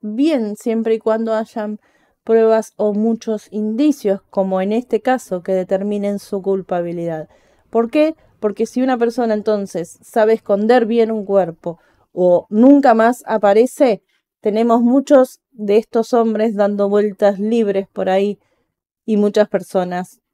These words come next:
desaparecidas. ¿Por qué? Simplemente porque lo supieron esconder.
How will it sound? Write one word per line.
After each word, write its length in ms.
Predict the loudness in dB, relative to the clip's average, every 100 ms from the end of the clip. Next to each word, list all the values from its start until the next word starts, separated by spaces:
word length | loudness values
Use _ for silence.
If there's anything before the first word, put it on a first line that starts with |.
| _
desaparecidas. 1200 | -6 -4 -2 -4 -4 -6 -8 -8 -10 -10 -14 _
¿Por 180 | -2 0
qué? 280 | 2 2 0 _
Simplemente 640 | -2 2 2 0 0 0
porque 220 | -2 0
lo 120 | -2
supieron 520 | -2 -6 -2 0 0 -2
esconder. 600 | -8 -10 -8 -8 -10